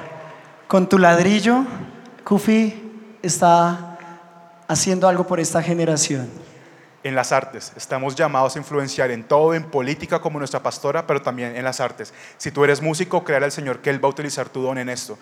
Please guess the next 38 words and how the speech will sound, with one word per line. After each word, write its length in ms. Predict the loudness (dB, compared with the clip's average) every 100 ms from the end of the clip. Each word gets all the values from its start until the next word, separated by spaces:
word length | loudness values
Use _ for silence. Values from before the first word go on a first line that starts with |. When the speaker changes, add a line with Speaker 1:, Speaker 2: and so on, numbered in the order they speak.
| -20 -20 -20
Speaker 2:
Si, 120 | -18
que 180 | -8 -2
también 320 | 0 0 -2
hay 80 | -2
grandes 240 | -4 -4
oportunidades 640 | -6 -6 -6 -4 -2 -2 -4
en 120 | -4
las 160 | -4
artes, 240 | -6 -6 -8
en 100 | -2
la 80 | -2
danza, 260 | -2 -4
en 40 | -8
lo 100 | -8
que 120 | -8
sea, 180 | -6 -6
el 80 | -8
Señor 280 | -10 -10 -8
te 60 |
va 20 | -10
a 40 |
utilizar. 380 | -8 -10 -10 -12 -10
Somos 360 | -4 -2 -2 -2
luz 220 | -4 -4
en 120 | -8 -4
medio 160 | -2
de 40 | -2
las 140 | -4
tinieblas. 440 | -8 -10 -10 -10 -16 -14 -6
Amén. 340 | 0 0 0 -4
Speaker 1:
Amén. 1300 | 2 6 8 8 8 8 8 8 6 4 0 -4 -8 -14 -14 -14 -14 -10 4
Bueno, 220 | 8 8
así 220 | 6 6
como 260 | 6 6 6
Kufi, 520 | 4 6 6 6 4 -6 -16 -16 -18 -18 -18 -18 -20 -20 0
tengo 460 | 2 6 8 8 6
dos 240 | 6 6 8
amigos 760 | 6 6 6 4 2 -4 -10